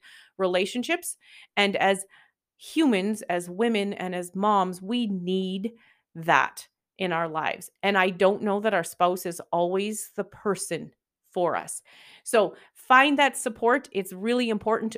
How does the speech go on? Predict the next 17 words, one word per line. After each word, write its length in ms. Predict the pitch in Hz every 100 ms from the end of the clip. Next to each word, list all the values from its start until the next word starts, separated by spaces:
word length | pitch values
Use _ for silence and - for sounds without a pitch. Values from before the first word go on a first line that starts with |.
| -
to 160 | - 226
your 320 | 202 202 254
development 720 | 262 208 156 - 139 - - _ _
as 160 | 196 196
a 60 | 180
human, 400 | 220 208 156 143
as 160 | 185
a 80 | 175
mom, 360 | 202 196 175 165
as 120 | 170
a 60 | 180
parent, 420 | 302 320 320 262
as 120 | 214
a 40 |
woman. 400 | 202 226 254 247 247 _ _ _ _ _ _ _ _
You 280 | 175 190 233
need 400 | 220 226 226